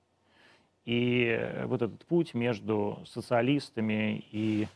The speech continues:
христианскими демократами, консерваторами, а, между своим собственным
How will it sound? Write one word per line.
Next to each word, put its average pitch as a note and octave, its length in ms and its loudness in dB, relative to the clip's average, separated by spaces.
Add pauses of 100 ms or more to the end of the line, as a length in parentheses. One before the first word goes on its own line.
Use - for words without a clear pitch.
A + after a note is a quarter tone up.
(380)
христианскими B2 600 0
демократами, A#2+ 720 2
консерваторами, A2+ 1000 0 (600)
а, G#2+ 380 2
между A#2+ 480 0
своим C3+ 300 4
собственным B2 800 2